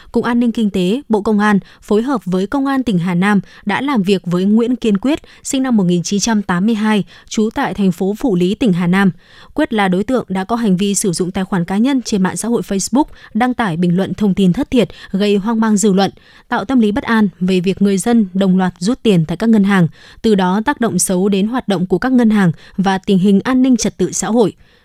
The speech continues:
Qua làm việc, Nguyễn Kiên Quyết đã thừa nhận hành vi tự ý soạn thảo,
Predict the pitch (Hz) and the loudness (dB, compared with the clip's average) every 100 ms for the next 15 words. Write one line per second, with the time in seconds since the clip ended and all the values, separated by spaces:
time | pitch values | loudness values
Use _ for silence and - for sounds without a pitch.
0 | _ 220 208 190 180 - - - 220 226 | _ -2 0 0 2 0 -4 -4 0 0
1 | 262 240 208 294 - 196 190 254 180 180 | 0 0 0 -2 -2 -4 -2 0 0 0
2 | 180 190 180 220 - - - 208 202 220 | 0 0 2 0 -2 -8 -2 0 0 -2
3 | - 277 214 214 147 | -2 -4 -2 -2 -2